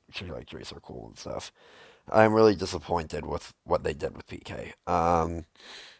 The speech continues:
I'm a P K main. I have twenty reps in total on P K, and this is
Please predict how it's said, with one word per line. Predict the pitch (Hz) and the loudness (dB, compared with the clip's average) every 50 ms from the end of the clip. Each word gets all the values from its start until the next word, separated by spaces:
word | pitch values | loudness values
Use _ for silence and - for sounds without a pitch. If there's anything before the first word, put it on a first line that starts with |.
| _ _ - - 95 | _ _ -6 0 2
I'm | 104 113 | 4 4
a | 113 101 | 4 2
P | 110 120 | 2 2
K | 113 - 117 113 | 6 8 8 8
main. | 110 107 107 107 104 104 107 - | 8 6 4 4 2 2 -2 -2
I | - - | -2 -2
have | 85 80 | -2 -2
twenty | - - 101 98 98 95 | -2 -2 -2 0 2 6
reps | 95 101 98 95 - - | 8 8 8 8 6 0
in | 76 - | -10 -4
total | - 92 95 92 95 92 | 0 0 2 2 4 2
on | 92 90 | 2 0
P | 87 98 85 73 | -2 -4 -6 0
K, | - 98 90 90 85 - - - - - - _ _ - - _ _ - | 4 4 4 4 4 0 -4 -12 -20 -20 -20 _ _ -20 -20 _ _ -2
and | 98 98 95 90 85 82 82 78 80 - - | 0 2 2 2 2 0 -2 -4 -8 -10 -4
this | 92 95 104 101 95 - - - - - _ | 4 6 6 6 6 4 -2 -8 -8 -10 _
is | - 95 92 92 87 85 85 85 87 87 85 80 76 - - - - - - - - | 0 2 4 4 4 4 4 2 2 0 0 -2 -6 -10 -12 -12 -12 -12 -12 -14 -16